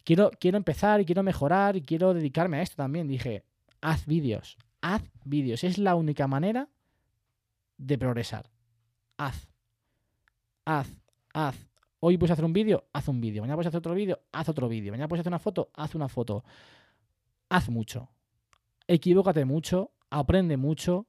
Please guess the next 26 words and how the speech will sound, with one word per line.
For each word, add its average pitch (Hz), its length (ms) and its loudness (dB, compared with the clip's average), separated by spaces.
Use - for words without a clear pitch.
empápate 156 960 -2
de 151 240 0
aquellos 170 360 2
que 143 100 -2
lo 160 80 2
hacen 135 260 -2
bien, 143 300 -4
porque 135 180 2
eso 170 100 0
es 170 80 -2
un 160 160 2
punto 139 400 0
clave. 123 380 -2
Empaparte 165 760 -2
de 160 200 -2
aquellos 202 480 -2
que - 200 -6
hacen 170 440 -2
bien 196 280 -2
lo 175 120 0
que - 80 -8
a 143 40 -8
ti 151 60 -10
te 160 100 -4
gusta 143 300 -2
hacer". 110 320 -10